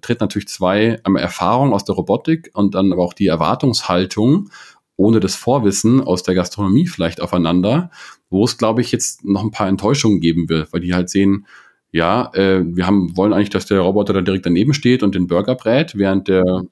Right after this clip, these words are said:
der, der Koch was anders macht. Aber so einfach ist es halt dann manchmal nicht, vor allem, wenn man halt in einer sehr engen Küche, in der sehr, sehr schnell gearbeitet wird, arbeiten muss.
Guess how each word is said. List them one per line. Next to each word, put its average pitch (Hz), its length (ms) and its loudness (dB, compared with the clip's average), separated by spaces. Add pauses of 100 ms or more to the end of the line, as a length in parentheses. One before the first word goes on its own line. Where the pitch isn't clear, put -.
(140)
der, 90 180 2
der 87 160 -2
Koch 107 240 -4
was 90 140 -4
anders 127 260 0
macht. 180 240 -2 (120)
Aber 98 200 0
so 95 240 -2
einfach 117 300 -2
ist 104 120 2
es 143 120 2
halt 123 160 0
dann 113 80 2
manchmal 117 260 2
nicht, 120 220 2
vor - 180 -2
allem, 107 380 2
wenn 107 100 2
man 101 160 0
halt 101 180 -2
in 101 120 0
einer 92 200 0
sehr 107 360 2
engen 110 240 2
Küche, - 320 -4
in 92 120 2
der 90 200 2
sehr, 104 260 2
sehr 104 220 0
schnell 98 260 -2
gearbeitet 92 600 -4
wird, 82 260 -6
arbeiten 85 360 -6
muss. 95 320 -6